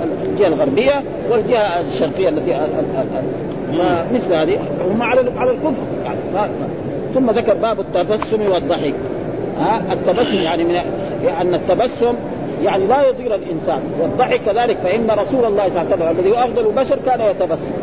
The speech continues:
Speaker 1: وكان يضحك. ها، فلا يكون يعني ع-، عبوسا دائما عشان يخاف الناس منه ويخافوا من شره. ما، ها، والله يقول للنبي: "ولو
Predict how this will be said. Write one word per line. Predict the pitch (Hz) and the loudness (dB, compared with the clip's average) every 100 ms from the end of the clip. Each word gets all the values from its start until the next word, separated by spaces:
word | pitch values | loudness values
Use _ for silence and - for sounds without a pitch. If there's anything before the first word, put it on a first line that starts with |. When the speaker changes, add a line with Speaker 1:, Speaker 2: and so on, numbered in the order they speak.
| - - - - | -6 -6 -6 -2
Speaker 1:
وكان | 214 226 202 | 2 2 4
يضحك. | 180 175 - 143 - - 175 - | 2 0 -2 -4 -4 -6 -6 -2
ها، | 180 226 311 - - - | 0 0 0 -4 -6 -2
فلا | 170 175 175 170 208 233 | 0 0 0 -2 2 4
يكون | 226 - 226 | 2 0 0
يعني | 202 190 196 | 2 2 2
ع-، | 175 - - - - - | 0 -2 -4 -2 -2 -2
عبوسا | - 185 214 208 196 | 0 2 2 2 2
دائما | - 202 165 165 - - - - - | 2 2 0 -2 -2 -4 -4 -4 -2
عشان | 180 180 | 0 0
يخاف | - 196 170 | 2 2 2
الناس | 175 175 | 0 0
منه | - 175 160 | 0 0 0
ويخافوا | 151 170 147 | 0 0 0
من | 147 135 | 0 0
شره. | 151 135 120 - - - 147 | 0 0 -2 -4 -4 -4 0
ما، | 233 160 - | 2 2 0
ها، | 175 403 - - - 202 | 0 0 -2 -6 -2 2
والله | 226 247 | 4 4
يقول | 196 208 | 2 2
للنبي: | 185 175 165 165 202 | 2 0 0 2 2
"ولو | 170 160 175 | 2 2 2